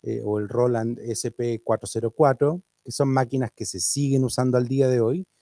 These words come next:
eh, mucho en el hip hop, pero también en la electrónica. Y el sampler es un instrumento que te permite almacenar un sonido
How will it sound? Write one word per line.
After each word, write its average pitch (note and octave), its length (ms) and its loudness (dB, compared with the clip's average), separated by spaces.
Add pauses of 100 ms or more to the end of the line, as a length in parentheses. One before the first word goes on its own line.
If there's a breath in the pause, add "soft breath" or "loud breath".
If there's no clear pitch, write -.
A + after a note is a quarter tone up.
(340)
eh, G#2 380 -6
mucho C3 320 -4
en B2+ 60 -2
el G#2+ 180 -6
hip D#3 180 -2 (120)
hop, D3 180 4 (160)
pero G#2 160 -10
también G#2+ 320 -2
en A#2+ 100 0
la A#2 60 0
electrónica. C3 800 0 (760)
Y C#3+ 120 0
el C#3 120 0
sampler E3 760 4
es C#3+ 160 0
un E3 100 4
instrumento D#3 840 4 (520)
que - 100 0
te C#3+ 100 4
permite C3+ 420 2
almacenar B2+ 640 2
un G#3+ 120 6
sonido F#3+ 580 4